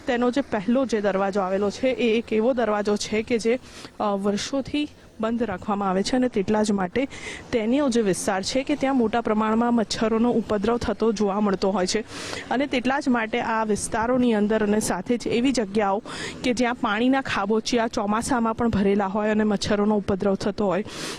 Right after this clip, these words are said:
તેને અટકાવવા માટે આ તમામ જગ્યાઓ ઉપર ડ્રોનની મદદથી દવાનો છંટકાવ કરીને મચ્છરોનો ઉપદ્રવ થતો અટકાવવાનો આ એક અનોખો પ્રયાસ છે,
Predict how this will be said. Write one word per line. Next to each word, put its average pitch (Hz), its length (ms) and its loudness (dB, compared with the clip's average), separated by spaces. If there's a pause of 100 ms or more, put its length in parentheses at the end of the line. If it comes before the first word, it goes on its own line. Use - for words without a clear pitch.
(100)
તેને 254 260 0
અટકાવવા 208 500 -2
માટે 208 260 -2
આ 214 60 0
તમામ 202 320 2
જગ્યાઓ 196 500 0
ઉપર 196 380 -2 (360)
ડ્રોનની 247 420 2
મદદથી 196 540 0 (420)
દવાનો 220 440 0
છંટકાવ 214 500 0
કરીને 202 440 0
મચ્છરોનો 208 580 0
ઉપદ્રવ 196 480 0
થતો 208 380 -2 (360)
અટકાવવાનો 208 720 -2
આ 196 160 0
એક 208 160 0 (280)
અનોખો 240 400 0
પ્રયાસ 185 520 -2
છે, 196 160 -2